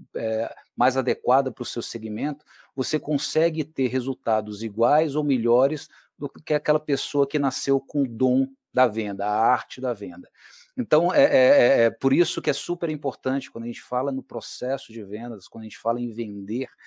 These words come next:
quando você encara como uma ciência e você passa a seguir a metodologia,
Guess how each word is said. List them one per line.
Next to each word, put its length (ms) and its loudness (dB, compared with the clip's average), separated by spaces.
quando 220 0
você 260 0
encara 560 4
como 320 0
uma 200 0
ciência 720 -4
e 60 -4
você 260 -10
passa 580 -4
a 20 -6
seguir 440 -6
a 20 -2
metodologia, 1000 -6